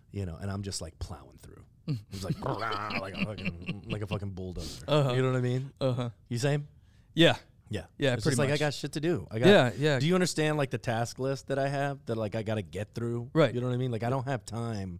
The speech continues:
Speaker 2: That's right.
Speaker 1: for this.
Speaker 2: Yeah.
Speaker 1: The
Speaker 2: I
Speaker 1: ple-,
Speaker 2: got
Speaker 1: the pleasantries.
Speaker 2: Yeah. She tried to reprimand me this morning about <sighs> what I should and shouldn't be doing.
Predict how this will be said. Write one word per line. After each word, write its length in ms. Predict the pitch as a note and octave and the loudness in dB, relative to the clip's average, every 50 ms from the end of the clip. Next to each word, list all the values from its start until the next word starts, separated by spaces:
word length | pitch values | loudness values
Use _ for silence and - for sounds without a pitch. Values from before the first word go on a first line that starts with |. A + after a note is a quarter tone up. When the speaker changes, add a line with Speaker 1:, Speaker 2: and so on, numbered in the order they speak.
| - - | -8 -6
Speaker 2:
That's 140 | - C#3+ - | -4 -2 -2
right. 160 | C#3 A#2+ G2+ | -2 -2 -2
Speaker 1:
for 100 | - A2 | -2 -4
this. 280 | F2+ D2+ C2+ - - - - - - - | -4 -6 -8 -14 -16 -18 -20 -20 -12 -8
Speaker 2:
Yeah. 180 | C3+ B2+ - - - - - - | -6 -6 -6 -8 -12 -18 -10 -10
Speaker 1:
The 80 | A#2 - | -2 0
Speaker 2:
I 60 | - - | 4 4
Speaker 1:
ple-, 100 | - - | 6 6
Speaker 2:
got 80 | - | 4
Speaker 1:
the 80 | C#3 - | 4 2
pleasantries. 640 | - - C#3 B2 A2 G2+ G2+ - - - D3+ - - | 2 2 2 2 2 -2 -8 -8 -10 -12 -12 -6 -2
Speaker 2:
Yeah. 220 | D3 D3 C3+ B2+ A2+ - | 0 2 2 2 0 -2
She 180 | - - G3 | -4 -4 -4
tried 160 | - B3 B3+ A3 | -2 0 2 4
to 60 | E3+ | 6
reprimand 500 | D3+ D#3 D#3+ - C#3 C3+ C3+ C3+ C3 C3 | 6 6 4 4 4 4 4 6 6 6
me 80 | C3 B2+ | 4 2
this 200 | A#2+ B2 - - | 2 0 0 0
morning 320 | C3+ C3 C#3 C3+ B2+ A#2+ | 2 2 4 4 4 2
about 340 | A#2+ A2+ B2+ A#2+ A#2+ A#2+ A2+ - - - - - - - | 2 0 0 0 0 -2 -4 -8 -14 -20 -20 -20 -20 -18
<sighs> 40 | - - - - - - - - - - - - - - _ _ | -16 -14 -14 -14 -16 -18 -20 -20 -20 -20 -20 -20 -20 -20 _ _
what 160 | - C#3+ D3 C#3+ | 0 2 4 4
I 60 | C3 | 2
should 300 | - - - C#3+ C#3+ D3+ | 2 0 0 -2 -2 0
and 140 | D3 C3 A#2+ | -2 -2 -2
shouldn't 220 | D3+ D3 C#3+ C3+ | -4 -4 -4 -2
be 100 | C#3+ C3+ | -2 -2
doing. 360 | B2 C3+ C3 C#3 F3 G3+ G3 | 0 0 0 0 -2 -2 -4